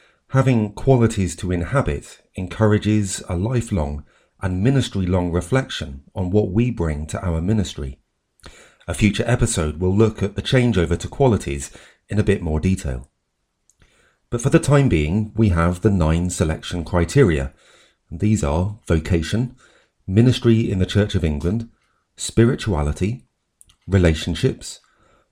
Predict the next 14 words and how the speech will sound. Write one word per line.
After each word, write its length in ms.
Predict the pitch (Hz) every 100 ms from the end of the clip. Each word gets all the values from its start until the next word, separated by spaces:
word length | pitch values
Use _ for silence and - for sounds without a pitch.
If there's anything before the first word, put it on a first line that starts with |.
| _
personality 760 | - 135 127 113 104 98 107 110
and 180 | 113 98
character, 600 | 85 82 - 110 117 - _ _ - - _
leadership 540 | 107 139 127 - 131 - -
and 220 | 120 113
collaboration, 800 | 110 110 107 92 87 - 71 - _ _ _ _ _
faith, 520 | - 120 113 117 - _ _ _ _ -
mission 380 | 101 127 135 123
and 200 | 120 101
evangelism, 760 | 82 90 85 87 87 92 90 - _ _ -
and 180 | 120 123
quality 640 | - 113 107 107 107 104
of 200 | 104 82
mind. 440 | 87 76 67 67